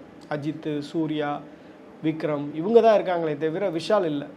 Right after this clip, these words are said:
விஷாலை பொறுத்தவரையில ரொம்ப நாள் கழிச்சு மார்க் ஆண்டனி தான் அவருக்கு மிகப்பெரிய ஒரு வெற்றி படமா அமைஞ்சிருக்கு.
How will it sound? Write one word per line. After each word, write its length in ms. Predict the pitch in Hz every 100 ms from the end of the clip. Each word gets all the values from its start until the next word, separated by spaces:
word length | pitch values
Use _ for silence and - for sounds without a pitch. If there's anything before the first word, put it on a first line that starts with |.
| 156
விஷாலை 300 | 160 214 220
பொறுத்தவரையில 600 | 190 185 196 208 226 214
ரொம்ப 240 | 175 165 196
நாள் 220 | 208 233
கழிச்சு 520 | 226 208 - 226 202
மார்க் 300 | 160 196 196
ஆண்டனி 320 | 214 185 185
தான் 120 | 208
அவருக்கு 540 | 202 180 175 165 151 147
மிகப்பெரிய 440 | 151 160 165 175
ஒரு 80 | 165
வெற்றி 240 | 151 143 160
படமா 320 | 156 156 156
அமைஞ்சிருக்கு. 500 | 147 156 147 131